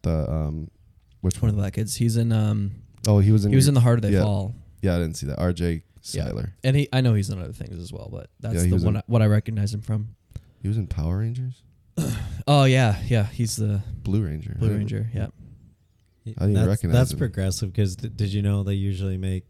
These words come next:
Speaker 3: <laughs> from what I was looking at Power Rangers,
Speaker 2: They
Speaker 3: the
Speaker 2: make the
Speaker 3: Black
Speaker 2: Black Ranger
Speaker 3: Ranger's
Speaker 2: black.
Speaker 3: usually black and the
Speaker 2: <laughs>
Speaker 3: Yellow Ranger's
Speaker 2: Is
Speaker 3: usually
Speaker 2: Asian.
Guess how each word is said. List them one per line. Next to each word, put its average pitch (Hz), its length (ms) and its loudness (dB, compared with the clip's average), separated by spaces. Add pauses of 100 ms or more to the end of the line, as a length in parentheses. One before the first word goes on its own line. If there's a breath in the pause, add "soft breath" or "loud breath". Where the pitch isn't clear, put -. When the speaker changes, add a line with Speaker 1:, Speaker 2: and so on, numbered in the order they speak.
(340)
Speaker 3:
<laughs> - 420 -8
from 110 160 -2
what 107 160 0
I 101 80 2
was 98 160 -2
looking 104 220 2
at 95 80 -2
Power 98 240 0
Rangers, 101 460 -2 (300 loud breath)
Speaker 2:
They 117 60 0
Speaker 3:
the - 20 2
Speaker 2:
make - 20 2
the 110 40 4
Speaker 3:
Black 104 180 4
Speaker 2:
Black 107 140 2
Ranger 107 240 2
Speaker 3:
Ranger's 107 80 4
Speaker 2:
black. 107 140 0 (120)
Speaker 3:
usually 110 180 2
black 107 420 2
and 107 120 -4
the 101 60 -2
Speaker 2:
<laughs> 98 120 0
Speaker 3:
Yellow 98 200 -2
Ranger's 101 400 0
Speaker 2:
Is - 20 -4
Speaker 3:
usually 110 340 0
Speaker 2:
Asian. 117 300 4